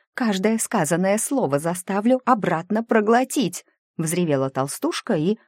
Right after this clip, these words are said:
в ее руке оказался огненный аркан. "Сожги ее, Линси!"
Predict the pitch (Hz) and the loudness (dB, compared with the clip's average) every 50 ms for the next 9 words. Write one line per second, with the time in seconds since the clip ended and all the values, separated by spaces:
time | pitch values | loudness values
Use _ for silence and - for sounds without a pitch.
0 | _ _ _ _ _ _ 139 135 156 147 151 190 285 320 - - 185 208 220 220 | _ _ _ _ _ _ -4 0 2 2 2 2 2 0 0 0 2 2 2 2
1 | 233 233 208 165 135 139 143 - - 190 202 - _ 139 131 127 131 139 143 147 | 2 0 2 0 -2 -2 -4 -4 -4 -6 -6 -6 _ -4 -4 -4 -2 -2 -2 -2
2 | 165 175 185 196 214 214 - - 123 113 110 113 - _ _ _ _ _ _ _ | -2 -2 -2 -4 -6 -6 -8 -8 -6 -4 -6 -6 -8 _ _ _ _ _ _ _
3 | _ _ _ _ - - 285 254 240 208 220 226 302 302 254 190 180 190 190 190 | _ _ _ _ -2 0 2 2 2 2 2 2 2 2 4 4 2 4 4 2
4 | 190 214 233 240 180 170 175 - - 202 185 185 | 4 4 4 2 2 2 -2 -2 0 0 -2 -2